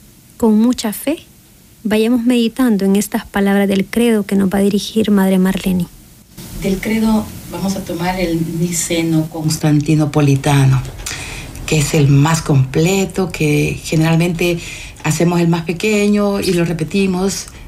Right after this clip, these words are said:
Speaker 2: eh, los días domingos. Y muchas veces, a veces no somos muy conscientes. Entonces, en los momentos de prueba, dice el Papa Benedicto dieciséis,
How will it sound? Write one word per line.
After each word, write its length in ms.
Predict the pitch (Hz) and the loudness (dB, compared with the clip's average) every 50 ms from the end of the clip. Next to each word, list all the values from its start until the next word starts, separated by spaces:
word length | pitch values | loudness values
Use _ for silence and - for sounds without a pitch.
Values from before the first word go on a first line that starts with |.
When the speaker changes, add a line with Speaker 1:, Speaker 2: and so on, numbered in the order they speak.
| - - - - | -20 -18 -6 -2
Speaker 2:
eh, 680 | 156 160 156 151 156 151 147 139 135 - - - - - - | 0 2 2 2 2 2 2 2 0 -2 -4 -8 -14 -8 -4
los 140 | 160 170 160 | 0 2 2
días 160 | 185 202 196 | 2 2 2
domingos. 460 | 208 214 226 254 247 233 202 165 151 143 - - - - - - - - - | 2 2 2 2 2 2 0 -2 -4 -6 -10 -14 -18 -18 -18 -18 -20 -16 -6
Y 100 | - 190 | -2 0
muchas 220 | 185 202 - 208 180 | 2 2 2 0 0
veces, 240 | 190 196 202 208 196 | 0 0 2 2 2
a 60 | 185 | 2
veces 220 | 160 160 190 190 | 0 0 2 2
no 420 | 175 170 170 175 175 180 180 190 185 | 4 4 2 2 0 0 0 0 -2
somos 340 | - - 208 196 196 180 | -2 0 2 2 4 4
muy 140 | 165 165 151 | 4 2 2
conscientes. 680 | 135 - 147 139 143 - 151 143 139 135 135 143 135 - - - - - - - - - - - - - | 0 -2 -4 -4 -2 0 0 2 2 2 0 -2 -6 -8 -10 -14 -18 -18 -18 -18 -18 -18 -18 -18 -18 -8
Entonces, 440 | - - 190 165 220 214 208 - - | -2 0 0 2 2 0 0 0 0
en 80 | 185 170 | 0 2
los 100 | 175 170 | 2 4
momentos 260 | 175 190 196 226 196 | 2 2 2 0 0
de 100 | 190 170 | 0 -2
prueba, 360 | - 196 196 208 202 196 185 | -2 -2 0 0 0 0 0
dice 200 | 175 170 160 175 | 0 -2 -2 -2
el 60 | 165 | -2
Papa 200 | - 165 147 160 | -2 0 0 2
Benedicto 500 | 160 165 156 160 160 160 156 - - 156 | 2 2 2 2 2 2 0 0 0 0
dieciséis, 720 | 139 143 143 135 139 135 - 156 147 143 139 131 - - | 0 2 2 0 0 -2 -2 -2 -2 0 -2 -2 -6 -10